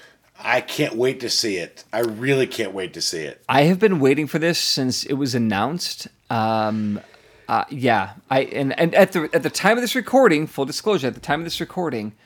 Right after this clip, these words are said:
Speaker 2: have not seen it. We're recording this on February eleventh. It's not out yet. Um,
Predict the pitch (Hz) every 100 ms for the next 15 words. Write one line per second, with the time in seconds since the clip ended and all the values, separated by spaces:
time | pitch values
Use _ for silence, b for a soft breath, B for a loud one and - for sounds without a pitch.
0 | b b b b - 165 202 196 220 170
1 | - 135 135 - 151 135 131 139 120 113
2 | 127 135 123 104 - 117 120 - 139 127
3 | - B B B B _ - 127 120 113
4 | 113